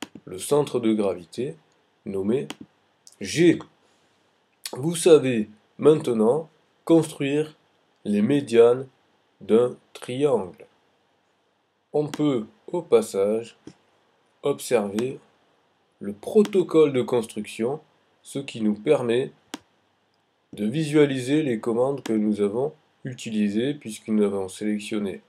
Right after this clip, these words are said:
l'icône, la définition et la commande dans l'affichage.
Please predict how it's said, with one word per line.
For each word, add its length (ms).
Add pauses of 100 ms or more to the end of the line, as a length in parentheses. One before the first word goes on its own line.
(140)
l'icône, 540
la 120
définition 580
et 60
la 160 (160)
commande 400 (440)
dans 120
l'affichage. 580